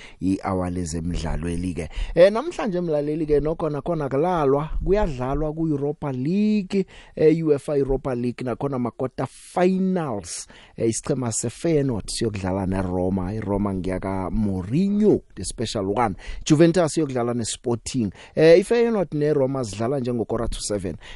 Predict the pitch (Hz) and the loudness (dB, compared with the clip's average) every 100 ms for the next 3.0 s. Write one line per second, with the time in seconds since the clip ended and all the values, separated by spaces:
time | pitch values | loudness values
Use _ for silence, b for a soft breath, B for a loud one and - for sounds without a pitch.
0 | - 120 120 147 147 143 143 127 113 117 | 2 4 4 2 2 0 -2 -2 -2 0
1 | 123 104 - 113 104 - 113 101 120 104 | 0 -2 -2 -2 -2 -2 -2 0 -2 -2
2 | 87 95 98 101 92 98 107 110 107 104 | -2 -4 -2 -2 -2 -2 0 0 2 0